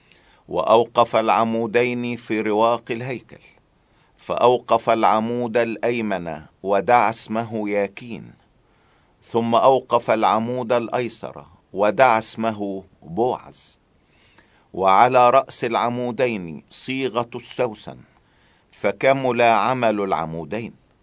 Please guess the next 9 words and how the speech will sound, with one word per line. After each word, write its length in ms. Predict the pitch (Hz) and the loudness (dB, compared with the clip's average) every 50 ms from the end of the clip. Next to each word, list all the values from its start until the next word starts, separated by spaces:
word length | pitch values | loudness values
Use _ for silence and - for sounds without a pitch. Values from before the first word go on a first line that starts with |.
| _ _ _ _ _ _ _ _ _ _ _ _ _ _ _ | _ _ _ _ _ _ _ _ _ _ _ _ _ _ _
وعمل 640 | - 85 90 90 90 95 110 120 123 120 120 113 | -6 -2 0 2 2 2 2 2 2 0 2 4
البحر 640 | 117 113 113 107 95 123 120 - - - 113 113 113 | 2 2 2 2 0 0 0 0 -4 -4 -2 -2 -2
مسبوكا 680 | 113 110 110 - - 107 117 120 117 - - - 62 60 - _ _ _ _ _ _ _ _ _ _ _ _ _ _ - | -2 -4 -8 -10 -14 -14 -14 -14 -14 -14 -16 -20 -20 -20 -20 _ _ _ _ _ _ _ _ _ _ _ _ _ _ -2
عشر 640 | 85 87 104 120 - - 135 117 120 110 - 123 | 2 2 2 2 0 -2 0 0 0 2 2 2
أذرع 460 | 117 92 92 120 123 135 131 120 123 | 0 0 0 2 4 4 4 4 2
من 400 | 123 120 120 117 104 110 120 120 | 0 -4 -6 -6 -4 -4 -4 -4
شفته 880 | 110 - - 110 107 - 123 127 127 - 120 117 113 123 123 120 117 - - | -6 -6 -6 -8 -4 -2 -4 -4 -4 -6 -12 -10 -8 -8 -8 -8 -8 -6 -6
إلى 260 | 110 120 117 117 117 | -4 -2 0 -2 -2
شفته، 600 | 117 - - 123 - 131 127 _ - 139 - - | -2 -8 -12 -10 -10 -12 -12 _ -20 -20 -20 -20